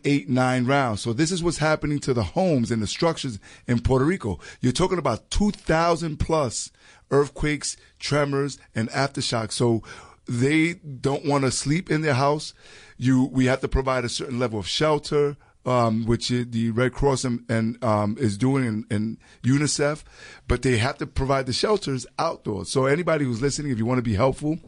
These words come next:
we have a concert, uh, that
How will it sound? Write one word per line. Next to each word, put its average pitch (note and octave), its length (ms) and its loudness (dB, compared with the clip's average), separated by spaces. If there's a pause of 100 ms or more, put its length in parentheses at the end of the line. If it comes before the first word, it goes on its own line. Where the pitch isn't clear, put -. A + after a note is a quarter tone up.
(380)
we B2 200 2
have A#2+ 420 2
a A2 260 -2
concert, C#3+ 800 -4 (500)
uh, A2 420 4
that G#2+ 640 0